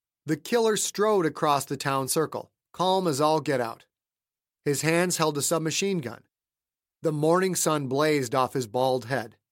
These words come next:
Dirt and bloodstains coated his clothes. Blood from who? If Magnus didn't see her up here, she'd get at least one clean shot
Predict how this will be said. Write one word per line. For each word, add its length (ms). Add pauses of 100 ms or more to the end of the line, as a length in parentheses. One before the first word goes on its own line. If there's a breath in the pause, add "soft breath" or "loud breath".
(600)
Dirt 340 (100)
and 160
bloodstains 800
coated 380
his 180
clothes. 520 (880)
Blood 360 (140)
from 220
who? 320 (1120)
If 180
Magnus 460
didn't 240
see 240
her 200
up 180
here, 260 (320)
she'd 360
get 200
at 200
least 280
one 680
clean 420
shot 520